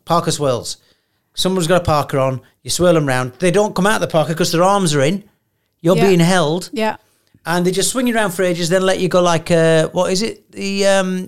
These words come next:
Speaker 1: throwing the hammer in the Olympics.
Speaker 2: Yeah, yeah.
Speaker 1: Right?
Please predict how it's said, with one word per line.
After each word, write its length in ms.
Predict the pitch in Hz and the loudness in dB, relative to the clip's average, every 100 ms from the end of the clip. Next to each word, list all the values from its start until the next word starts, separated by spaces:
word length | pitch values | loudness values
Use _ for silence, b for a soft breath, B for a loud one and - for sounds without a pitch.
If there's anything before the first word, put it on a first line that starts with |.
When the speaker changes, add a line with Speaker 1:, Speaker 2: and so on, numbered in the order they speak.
| - | 0
Speaker 1:
throwing 220 | 190 190 | 2 2
the 100 | 175 | 2
hammer 260 | 175 165 139 | 2 2 0
in 100 | 135 | 0
the 100 | 139 | 0
Olympics. 560 | 139 131 110 247 - 285 | 0 -2 -4 -4 -6 -6
Speaker 2:
Yeah, 180 | 240 240 | -6 -4
yeah. 20 | |
Speaker 1:
Right? 400 | - 131 165 - | 0 2 2 -2